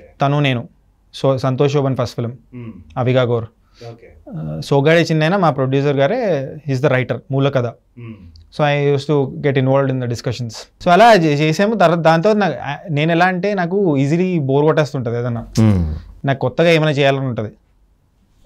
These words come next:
Speaker 1: But fortunately since six years I am doing memes.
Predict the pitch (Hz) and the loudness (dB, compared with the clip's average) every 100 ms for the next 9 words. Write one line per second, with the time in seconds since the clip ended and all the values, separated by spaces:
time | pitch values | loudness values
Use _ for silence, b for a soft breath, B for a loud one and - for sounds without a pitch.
0 | _ 185 143 156 - 143 139 190 196 220 | _ -4 -2 -2 0 -2 0 0 0 -2
1 | 214 165 160 165 - 180 190 226 - - | -2 -2 -2 -4 -4 0 0 0 -6 -16
2 | _ _ _ - 143 143 135 156 151 131 | _ _ _ -4 0 0 2 0 -2 -4
3 | 135 131 113 - - | -4 -4 -4 -8 -12